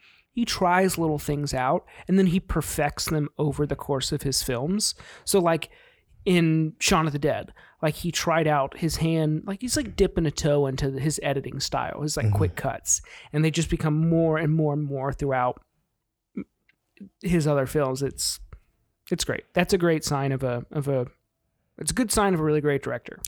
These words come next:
Speaker 2: Edgar Wright was supposed to make the first Ant-Man.
Speaker 1: I know. He wrote it, didn't he?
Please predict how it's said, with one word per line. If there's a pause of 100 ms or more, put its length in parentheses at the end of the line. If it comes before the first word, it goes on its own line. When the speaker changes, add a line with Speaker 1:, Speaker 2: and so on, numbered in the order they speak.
(120)
Speaker 2:
Edgar
Wright
was
supposed
to
make
the
first
Ant-Man. (120)
Speaker 1:
I
know. (180)
He
wrote
it,
didn't
he?